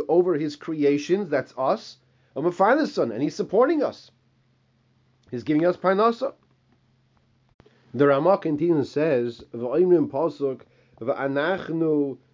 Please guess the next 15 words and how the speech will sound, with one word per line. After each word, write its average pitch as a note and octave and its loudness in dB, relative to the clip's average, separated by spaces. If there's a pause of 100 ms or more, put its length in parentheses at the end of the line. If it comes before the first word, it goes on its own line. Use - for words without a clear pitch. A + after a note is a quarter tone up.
(140)
nivorech C#3 2 (420)
ka. C#3 0 (460)
We B2+ -6
say E3 -2
the D3+ -2
pasuk, D3 -2
V'anachnu C#3+ -2
nivorech C3+ -2
ka, C3+ -2
achar D3 -2
tehillah B2 -4
David, A2+ -4
after D3 -6
tehillah B2+ -8
David. A2 -2